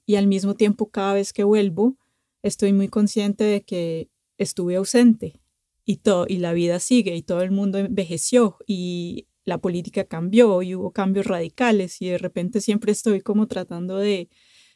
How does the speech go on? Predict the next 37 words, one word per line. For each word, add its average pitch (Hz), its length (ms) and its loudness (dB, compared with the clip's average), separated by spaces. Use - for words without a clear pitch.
como 208 160 2
se 196 120 0
dice 185 120 0
en 202 80 6
inglés, 185 340 4
catching 196 420 -2
up, 190 220 -6
como 175 220 -8
tratando 170 540 -2
de 190 420 2
entender 185 560 0
qué 202 120 0
fue 208 140 0
lo 208 120 4
que 220 100 -2
sucedió 180 540 -4
mientras 196 360 -4
yo 175 80 -6
no 175 80 -6
estaba 185 320 -8
allí 185 220 -6
presente 220 720 0
o 170 320 -4
qué 202 100 -4
cambios 190 320 -4
radicales 180 640 -4
hay. 220 460 0
Y, 185 580 -6
y 214 220 6
es 214 140 6
incluso 262 380 6
muy 269 160 8
bonito 262 460 8
a 233 40 4
veces 226 280 2
sentir 202 720 2
que, 208 320 0